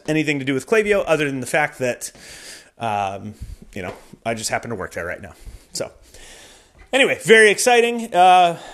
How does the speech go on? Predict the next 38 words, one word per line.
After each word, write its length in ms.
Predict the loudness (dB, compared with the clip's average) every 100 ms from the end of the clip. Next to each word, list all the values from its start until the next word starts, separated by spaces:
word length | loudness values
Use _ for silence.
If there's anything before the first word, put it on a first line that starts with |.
| -8
so 680 | -2 2 2 2 0 -2 -4 -20 _ _ -20 -20 _
yeah, 240 | -8 -4 -4
so 180 | -4 -2
let's 260 | -2 -4 _ -20 -20 _ -8
go 160 | -4 -4
ahead. 380 | -2 -4 -4 -12 -20 -20 _ _ _ -4
<coughs> 640 | -4 -6 -6 -8 -8 _
Excuse 260 | -16 -12 -14
me. 100 | -16 _ _ _ -8 -4
Uh, 180 | -2 -2
let's 160 | -2 -4
go 140 | -2
ahead 180 | -2 -4
and 140 | -6
j-, 80 | -4
also, 300 | 0 0 0
if 120 | -2
you 60 | -2
hear 100 | -4
me 100 | -4
pacing, 360 | -2 -4 -4 -4
by 120 | -2
the 80 | -2
way, 180 | -4 -6 -20 -6
I 40 | -2
realize 320 | 0 0 -2
you 40 |
might 140 | -6 -6
hear 120 | -6
my 100 | -6
footsteps 560 | -6 -8 -4 -6 -4
or, 260 | -8 -8 -10 -10
or 120 | -10
floorboards 540 | -4 -2 -2 -2 -4
creaking 280 | -8 -8 -8
in 60 | -4
the 60 |
background. 400 | -4 -4 -6 -10